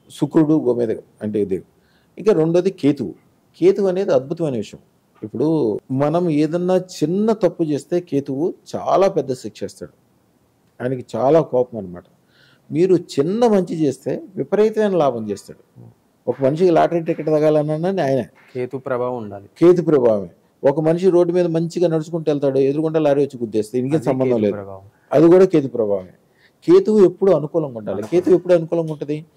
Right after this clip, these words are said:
Speaker 1: మూడు రకాలు చెప్తారు దాంట్లో. అన్నదానం చేయటం ఒకటి, ఒక దేవత ఆరాధన ఉంటది,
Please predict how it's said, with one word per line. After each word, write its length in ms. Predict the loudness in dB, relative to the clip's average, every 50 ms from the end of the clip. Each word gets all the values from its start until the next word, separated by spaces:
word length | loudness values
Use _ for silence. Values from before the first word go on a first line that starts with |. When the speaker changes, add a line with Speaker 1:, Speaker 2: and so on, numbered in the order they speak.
| _ _ _ _ _ _ -8 -4
Speaker 1:
మూడు 320 | 2 4 6 6 6 6
రకాలు 280 | 4 4 4 2 0 0
చెప్తారు 320 | 0 -8 _ -4 -6 -4
దాంట్లో. 280 | -4 -8 -10 -10 -16 -20 -20 _ _ _
అన్నదానం 480 | -10 -6 -4 0 2 2 2 2 0 -2
చేయటం 200 | -2 -4 -4 -6
ఒకటి, 300 | -8 -8 -8 -10 -12 -14 _ _ _ _ _ _ _ _ _ -10
ఒక 140 | -4 -4 0
దేవత 360 | 2 4 4 4 4 2 0
ఆరాధన 340 | 0 2 2 2 0 -2 -6
ఉంటది, 300 | -10 -12 -14 -20 -20